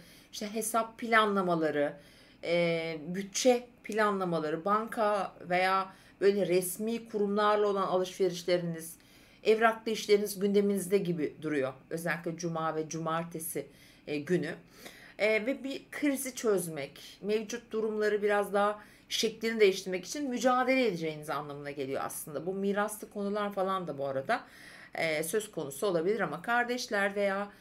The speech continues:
böyle yakınlarınızı ilgilendiren veya onlarla ilgili bir takım çözümlenmesi gereken konular. Bir de kişisel alandır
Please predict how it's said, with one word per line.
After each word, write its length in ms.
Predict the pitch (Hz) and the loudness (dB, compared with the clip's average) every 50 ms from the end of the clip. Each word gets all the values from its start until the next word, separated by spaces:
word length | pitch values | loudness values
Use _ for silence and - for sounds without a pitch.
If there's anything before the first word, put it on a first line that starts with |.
| - - - - - - - - | -20 -20 -20 -20 -20 -20 -6 -4
böyle 160 | 190 190 190 | -2 -2 0
yakınlarınızı 800 | 190 180 180 175 - 214 190 185 185 190 190 185 185 180 - 254 | 0 0 -2 -2 -2 -2 2 2 2 2 2 -2 -6 -6 -6 -6
ilgilendiren 760 | - - 208 185 165 170 170 160 156 156 151 147 147 147 151 | -4 -4 -4 -4 -4 -4 -4 -4 -4 -6 -6 -8 -8 -6 -4
veya 180 | 160 160 135 | -6 -6 -6
onlarla 420 | 143 165 175 196 214 233 254 254 233 | -4 -4 -2 0 2 2 2 2 0
ilgili 380 | 175 185 180 170 170 160 156 - | -2 -4 -4 -6 -8 -10 -10 -8
bir 60 | - | -6
takım 340 | - 165 - - 170 160 - - - - - - - - - - | -6 -6 -4 -6 -8 -10 -10 -14 -20 -20 -20 -20 -20 -20 -20 -20
çözümlenmesi 920 | - - - 185 180 175 170 190 185 175 175 170 165 165 165 170 170 - 175 | -10 -4 -2 -2 -2 0 0 0 0 2 0 0 0 -2 -4 -6 -6 -4 -2
gereken 420 | 165 165 147 151 147 - 151 135 147 - - | -2 0 -2 -2 -4 -6 -8 -8 -8 -6 -6
konular. 420 | 190 185 196 220 240 269 262 233 | -4 -4 -2 -2 -2 -2 -2 -2
Bir 240 | 277 302 277 196 175 | -2 -2 -2 -2 0
de 200 | 208 269 330 - - - - - - - _ - | 0 -2 -2 -4 -10 -20 -20 -20 -20 -20 _ -12
kişisel 580 | - - 262 - 302 285 - - 330 330 302 - | -8 -4 -4 -2 -2 0 2 2 4 4 2 4
alandır 500 | - 185 180 170 160 156 156 151 156 151 | 4 4 6 6 4 2 0 -2 -4 -4